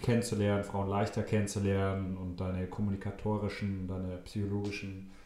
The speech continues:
Fähigkeiten oder dein psychologisches Verständnis zu verbessern,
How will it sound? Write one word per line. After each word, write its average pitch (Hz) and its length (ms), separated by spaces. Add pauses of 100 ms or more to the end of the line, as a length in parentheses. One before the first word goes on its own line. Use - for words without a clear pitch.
Fähigkeiten 110 840
oder 92 160
dein 92 160
psychologisches 101 560
Verständnis 117 800 (340)
zu 135 380 (440)
verbessern, 135 800